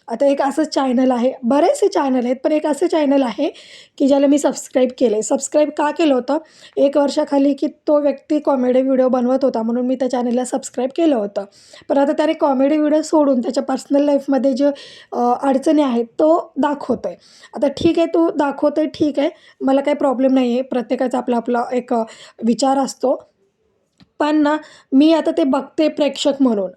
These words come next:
आता प्रेक्षक म्हणून मी बघत असेल तर त्यामध्ये मला काही प्रश्न पडणार साहजिकच आहे. आता तुम-,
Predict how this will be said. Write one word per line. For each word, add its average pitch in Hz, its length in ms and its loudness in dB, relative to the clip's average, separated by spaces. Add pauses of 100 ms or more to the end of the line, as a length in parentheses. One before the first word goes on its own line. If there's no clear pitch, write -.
आता 247 140 -2
प्रेक्षक 277 460 0
म्हणून 311 240 2
मी 311 100 2
बघत 277 340 0
असेल 254 360 0
तर 240 60 -6
त्यामध्ये 269 460 0
मला 277 180 2
काही 277 160 0
प्रश्न 285 340 0
पडणार 269 460 -2
साहजिकच 254 600 -2
आहे. 240 220 -2 (380)
आता 269 140 -2
तुम-, 294 440 0